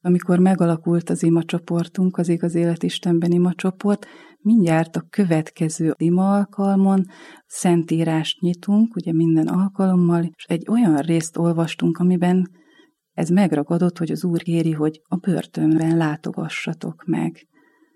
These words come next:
És akkor én már magam sem tudom, hogy hogyan történt, de bementünk, és az Igaz Élet Istenben egyik filmjét levetítettük a raboknak.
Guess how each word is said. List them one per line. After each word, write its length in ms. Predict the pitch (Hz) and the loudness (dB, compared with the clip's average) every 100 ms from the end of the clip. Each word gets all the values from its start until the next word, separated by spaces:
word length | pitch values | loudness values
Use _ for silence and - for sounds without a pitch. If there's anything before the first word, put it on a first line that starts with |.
| _ _ _ _ | _ _ _ _
És 120 | - | -14
akkor 360 | 190 - 220 | -10 -4 0
én 80 | 247 | 2
már 160 | 262 285 | 2 2
magam 400 | 285 233 170 165 | 2 4 4 0
sem 280 | - 156 160 | 0 0 0
tudom, 360 | 180 170 165 | 0 0 2
hogy 200 | 165 165 | 2 -2
hogyan 720 | - - 190 190 170 165 165 | -12 -10 -4 -2 0 0 0
történt, 760 | - 190 214 220 226 233 220 196 | -2 0 0 0 2 4 4 2
de 280 | 175 165 170 | 0 0 0
bementünk, 1200 | 180 175 160 160 165 165 - 185 196 196 196 - _ _ _ - | -2 0 4 4 4 0 -2 0 4 4 2 -4 _ _ _ -8
és 220 | 165 - | -6 -4
az 120 | 160 | -4
Igaz 260 | 175 165 160 | -2 -2 -2
Élet 300 | 160 156 170 | -2 -2 -4
Istenben 800 | 160 - 165 160 160 160 160 165 - | -6 -2 2 2 2 2 0 -2 -12
egyik 420 | - 165 160 175 | -4 -4 -4 -8
filmjét 800 | - - 170 156 160 156 160 160 | -8 -2 0 2 4 2 0 -4
levetítettük 1300 | 180 170 156 156 156 170 165 170 - - 175 - - _ | -6 -4 -4 -4 -4 -4 -4 -8 -6 -6 -6 -8 -20 _
a 300 | _ 170 156 156 _ _ | _ -10 -8 -10 _ _
raboknak. 920 | 190 170 165 196 196 208 220 233 226 | -6 -6 -4 -6 -2 2 2 2 -4